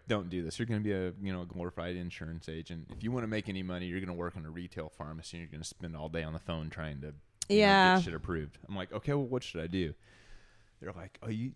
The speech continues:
Speaker 1: you need to look at being a, a nurse anesthesiologist or a nurse anesthetist." They're,
Speaker 2: Yeah.
Speaker 1: they're the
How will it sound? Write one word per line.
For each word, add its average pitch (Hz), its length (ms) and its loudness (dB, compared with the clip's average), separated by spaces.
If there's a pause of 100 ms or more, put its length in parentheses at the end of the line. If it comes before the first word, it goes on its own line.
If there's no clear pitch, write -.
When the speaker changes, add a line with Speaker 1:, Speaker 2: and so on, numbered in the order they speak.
Speaker 1:
you 127 80 -2
need 131 160 0
to 107 320 2
look 110 160 -2
at - 80 -4
being 104 220 -2
a, 95 320 -2
a 101 40 -2
nurse 98 280 -4
anesthesiologist 85 1000 -6
or 87 160 -4 (160)
a 90 180 -2
nurse 90 260 -4
anesthetist." - 600 -10
They're, - 120 -6
Speaker 2:
Yeah. 190 300 6
Speaker 1:
they're 104 140 0
the 95 100 -8